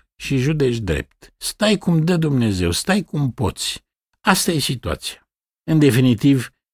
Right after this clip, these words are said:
nici japonezii ăștia care pot sta ceasuri întregi încremeniți în proiect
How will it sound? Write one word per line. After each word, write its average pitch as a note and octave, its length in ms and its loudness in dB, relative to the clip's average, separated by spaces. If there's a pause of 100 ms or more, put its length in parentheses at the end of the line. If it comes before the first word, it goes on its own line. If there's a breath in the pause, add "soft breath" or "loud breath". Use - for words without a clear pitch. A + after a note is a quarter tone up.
(260)
nici B2 220 2
japonezii F#2 760 2
ăștia F#2+ 320 0
care D#2+ 260 -2
pot F#2 220 -2
sta - 240 -4
ceasuri F2 520 -2
întregi D2+ 460 -4
încremeniți D2+ 680 -4
în D2+ 120 -4
proiect D#2 560 -4